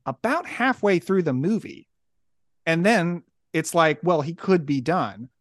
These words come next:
Uh, of course, he doesn't get to, like, take it home, but he finds it. And from there, it becomes about him saving Marion,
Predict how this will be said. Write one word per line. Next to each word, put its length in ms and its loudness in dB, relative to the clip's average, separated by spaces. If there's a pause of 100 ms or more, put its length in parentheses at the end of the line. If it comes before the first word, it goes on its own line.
Uh, 60 2
of 100 2
course, 180 2
he 60 0
doesn't 300 -2
get 160 -6
to, 60 -8
like, 180 -4
take 180 -6
it 80 -12
home, 240 -2
but 140 -4
he 120 -6
finds 280 -2
it. 160 -12 (520)
And 160 2
from 240 2
there, 380 4
it 160 0
becomes 640 -4
about 460 0
him 200 -2
saving 760 -4 (200)
Marion, 680 -4